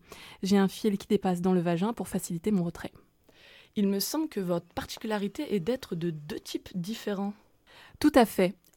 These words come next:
Speaker 1: Euh, je peux être composée de cuivre ou d'hormones. On m'appellera alors D I U au cuivre ou D I U hormonale.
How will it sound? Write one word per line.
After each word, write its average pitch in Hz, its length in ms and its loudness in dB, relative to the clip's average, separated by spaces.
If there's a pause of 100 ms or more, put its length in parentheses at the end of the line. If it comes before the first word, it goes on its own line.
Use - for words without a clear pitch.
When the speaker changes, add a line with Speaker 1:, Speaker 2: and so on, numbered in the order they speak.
Speaker 1:
Euh, 196 280 4
je 208 120 4
peux 240 160 4
être 254 180 0
composée 214 380 2
de 180 80 0
cuivre 269 480 0
ou 220 40 0
d'hormones. 185 540 2
On 214 60 4
m'appellera 196 480 2
alors 190 320 2
D 180 160 0
I 254 140 2
U 233 100 2
au 202 80 4
cuivre 240 540 -2
ou 214 60 2
D 214 200 2
I 208 160 0
U 233 160 -2
hormonale. 208 560 2